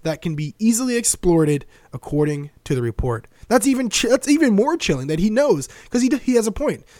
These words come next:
Military, you know, we, we, we have, we have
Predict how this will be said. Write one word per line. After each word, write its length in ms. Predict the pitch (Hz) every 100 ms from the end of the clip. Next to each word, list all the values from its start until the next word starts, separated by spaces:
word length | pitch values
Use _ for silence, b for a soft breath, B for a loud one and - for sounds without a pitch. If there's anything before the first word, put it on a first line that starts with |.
| b
Military, 560 | 127 143 156 185 190 220
you 100 | 196
know, 140 | 139
we, 260 | 127 147 160 B B B B -
we, 460 | 139 117 101 135
we 160 | 147 165
have, 200 | 185 185
we 180 | 170 180
have 360 | 190 208 175